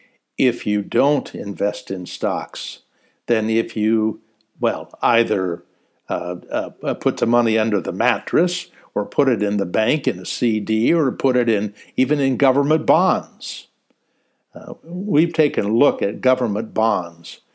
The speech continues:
uh, going all the way back to the late twenties. And it is fascinating, uh, to, to see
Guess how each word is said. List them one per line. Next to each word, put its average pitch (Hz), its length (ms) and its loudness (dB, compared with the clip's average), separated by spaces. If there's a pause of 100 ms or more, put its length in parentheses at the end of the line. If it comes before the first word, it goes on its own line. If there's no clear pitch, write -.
(320)
uh, 101 120 -12
going 113 360 0
all 110 180 2
the 113 60 2
way 107 180 0
back 104 440 -2
to 107 100 -2
the 92 180 -4
late 113 300 0
twenties. 95 640 -6 (920)
And 117 200 0
it 175 140 2
is 220 260 4
fascinating, 90 1000 -4 (680)
uh, 95 420 -2 (100)
to, 110 420 0
to - 200 -6
see 160 800 0